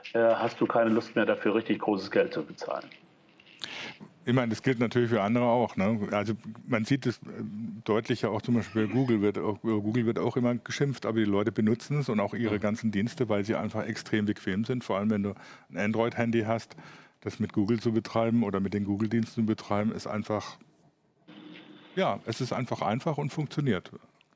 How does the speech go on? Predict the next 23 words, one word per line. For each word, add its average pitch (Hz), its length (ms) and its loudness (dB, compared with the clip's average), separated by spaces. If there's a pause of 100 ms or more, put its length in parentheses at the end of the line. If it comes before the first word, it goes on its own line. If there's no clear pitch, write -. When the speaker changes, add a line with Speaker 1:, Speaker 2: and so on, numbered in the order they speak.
(180)
Speaker 1:
Und 117 100 2
das 139 140 4
ist 160 60 6
ja 151 80 6
auch 139 140 4
übrigens 139 280 4
das - 140 4
Schicksal 151 400 2
von 127 200 2
den 127 120 4
ganzen 120 280 0
Leuten, 123 240 4
die 127 200 0
in 117 80 2
dem 110 220 4
goldenen 113 420 2
Apple-Käfig 107 560 0
ste-, 110 160 2
Speaker 2:
Mhm. 104 120 0
Speaker 1:
sch-, - 220 -4
äh, 104 640 2
äh, 98 60 0
stecken. 120 500 4